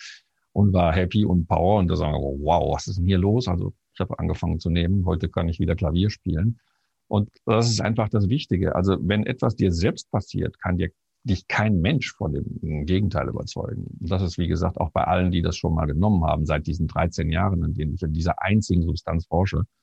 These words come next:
die bestätigen das alle. Hm, die einzigen Leute, die dagegen sind, sind Leute, die es A, äh, nie genommen haben oder B, Referenziologen. Was ist ein Referenziologe? Ja, ein Referenziologe ist der typische,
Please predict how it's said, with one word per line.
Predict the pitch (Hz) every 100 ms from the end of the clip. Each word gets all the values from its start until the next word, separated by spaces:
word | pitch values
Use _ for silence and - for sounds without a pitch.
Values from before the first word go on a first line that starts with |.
| _ _ _
die | 127
bestätigen | 113 - 170 - 85
das | 85
alle. | 101 104 - _ _ _
Hm, | 95 117
die | 98
einzigen | 87 90 95 92
Leute, | 95 98
die | 85
dagegen | 90 82 92 113
sind, | 101 92
sind | -
Leute, | 87 90
die | 76
es | 76 -
A, | 80 90 92 - - _ _ 85
äh, | 85 85
nie | 90 104
genommen | 107 95 85 104
haben | 101 107 107
oder | - 87
B, | 76 80 98
Referenziologen. | 95 90 85 92 - 82 85 92 71 - - _ -
Was | 87
ist | 107
ein | 107
Referenziologe? | 101 104 95 104 98 98 107 110 67 -
Ja, | 92
ein | 85
Referenziologe | 90 - 87 90 87 85 92 95
ist | -
der | 87
typische, | - 104 104 92 90